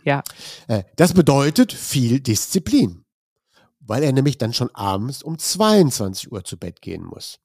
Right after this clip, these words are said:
Speaker 2: damit er dann rechtzeitig schlafbereit ist und auch ausgeschlafen ist um sechs Uhr. Und das stellt den Fink natürlich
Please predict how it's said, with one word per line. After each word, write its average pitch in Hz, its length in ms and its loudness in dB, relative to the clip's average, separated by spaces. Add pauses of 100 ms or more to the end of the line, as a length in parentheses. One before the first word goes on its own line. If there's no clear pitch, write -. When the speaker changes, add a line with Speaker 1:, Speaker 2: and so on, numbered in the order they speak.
(480)
Speaker 2:
damit 110 360 -2
er 131 120 0
dann 92 180 -6
rechtzeitig 135 680 -2
schlafbereit 113 600 -4
ist 196 240 -4
und 156 340 -2
auch - 240 -16 (120)
ausgeschlafen 135 800 2
ist 143 160 -6
um 151 80 -4
sechs 147 240 -2
Uhr. - 260 -6 (140)
Und 107 120 -4
das - 160 4
stellt 190 280 4
den 123 140 2
Fink 143 360 2
natürlich 160 560 0